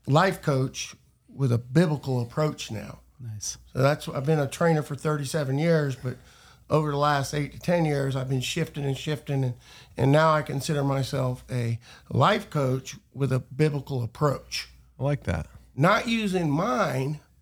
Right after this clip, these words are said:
Speaker 1: using his, his
Speaker 2: That's
Speaker 1: promises,
Speaker 2: good.
Speaker 1: his words.
Speaker 3: Yeah.
Speaker 1: So that's kinda where I'm at, and I'm good at it. And, and, and it's, and it's, the,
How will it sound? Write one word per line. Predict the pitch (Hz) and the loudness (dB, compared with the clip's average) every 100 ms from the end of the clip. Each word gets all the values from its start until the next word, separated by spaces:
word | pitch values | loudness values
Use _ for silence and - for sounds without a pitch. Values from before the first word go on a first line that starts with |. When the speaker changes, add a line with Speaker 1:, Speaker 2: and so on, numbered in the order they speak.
| _ | _
Speaker 1:
using | 143 135 117 | 2 4 4
his, | 113 151 - - - | 6 4 0 -10 -4
his | 143 175 | 0 2
Speaker 2:
That's | - 113 | 2 0
Speaker 1:
promises, | - 113 110 | 2 0 2
Speaker 2:
good. | 160 | 2
Speaker 1:
his | 160 | 0
words. | - - - - - 123 | -6 -18 -14 -14 -10 0
Speaker 3:
Yeah. | 135 151 104 98 - - | 2 2 0 -2 -12 -16
Speaker 1:
So | - 175 160 147 139 139 - - _ _ _ | -2 4 4 4 0 -2 -8 -18 _ _ _
that's | 151 170 208 - | 2 2 0 -2
kinda | 226 208 185 | 2 4 4
where | 180 170 | 2 2
I'm | 160 156 | 2 2
at, | 175 190 - - | 2 0 -2 -4
and | 151 139 | -2 0
I'm | 123 | 0
good | 123 226 196 | 0 0 0
at | 131 127 | -2 -2
it. | - - | -4 -2
And, | 151 | -2
and, | 151 151 101 | -2 -4 -4
and | 160 156 | -2 -2
it's, | - - | -4 -6
and | 151 | -4
it's, | 151 - - - - - - _ _ _ _ _ _ | -4 -8 -14 -14 -20 -20 -20 _ _ _ _ _ _
the, | 151 | -12